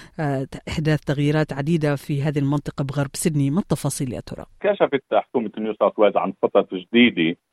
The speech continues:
Speaker 2: آه، هذا يوم الاثنين، يوم الاثنين، آه، عن مركز مدينة برادفيلد اللي مساحته حوالي مية وأربعتاشر هكتار، هو بغرب سيدني.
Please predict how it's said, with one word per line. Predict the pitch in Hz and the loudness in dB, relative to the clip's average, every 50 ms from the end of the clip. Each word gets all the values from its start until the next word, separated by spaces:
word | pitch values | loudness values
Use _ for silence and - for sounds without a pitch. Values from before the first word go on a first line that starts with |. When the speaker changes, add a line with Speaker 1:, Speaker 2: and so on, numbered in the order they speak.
| _ _ | _ _
Speaker 2:
آه، | 90 95 95 92 92 87 | 2 4 4 4 4 4
هذا | - 120 113 104 98 | 2 2 2 4 4
يوم | 98 107 101 98 95 | 4 4 4 4 2
الاثنين، | 87 - _ - 104 98 95 90 82 - - 95 | -2 -4 _ 0 2 2 2 2 2 2 4 4
يوم | 98 98 98 95 | 6 6 4 2
الاثنين، | 87 - - 107 104 107 101 98 98 107 - - _ - - - _ _ _ - | 0 0 0 2 4 4 4 4 2 0 -4 -12 _ -20 -20 -20 _ _ _ 4
آه، | 98 107 104 98 - | 6 6 6 6 4
عن | 107 117 123 123 | 0 -4 -2 2
مركز | 139 165 175 - - 139 113 - | 2 2 0 2 2 0 0 0
مدينة | 117 113 110 - 127 139 135 117 - - | -2 -4 0 2 4 4 4 4 2 -2
برادفيلد | 107 95 113 120 123 - - _ 98 92 90 90 87 - _ _ _ _ _ - | 2 4 4 4 4 2 0 _ 2 2 2 0 -4 -10 _ _ _ _ _ -2
اللي | 107 117 117 113 113 113 110 107 - | -2 2 4 4 6 6 4 4 2
مساحته | - 104 104 - - 101 - - 123 117 - _ 113 107 104 104 98 | 2 0 0 4 4 2 2 4 0 0 0 _ 2 4 4 4 4
حوالي | 98 - - 101 107 110 113 110 104 101 104 101 95 | 4 2 2 4 6 4 4 6 4 4 4 2 2
مية | - 113 113 113 110 | 2 2 2 4 4
وأربعتاشر | 104 - - 104 92 90 95 - - 110 101 101 - 95 82 - | 2 4 2 0 2 2 0 2 4 2 2 2 0 -4 -2 0
هكتار، | 104 107 - - - 98 85 87 | -2 -2 -2 2 2 2 2 4
هو | 101 101 95 85 | 4 2 2 4
بغرب | 92 98 98 98 95 - - _ | 4 4 4 4 2 2 -2 _
سيدني. | - 104 - - 90 82 | -4 -4 -2 -2 -4 -4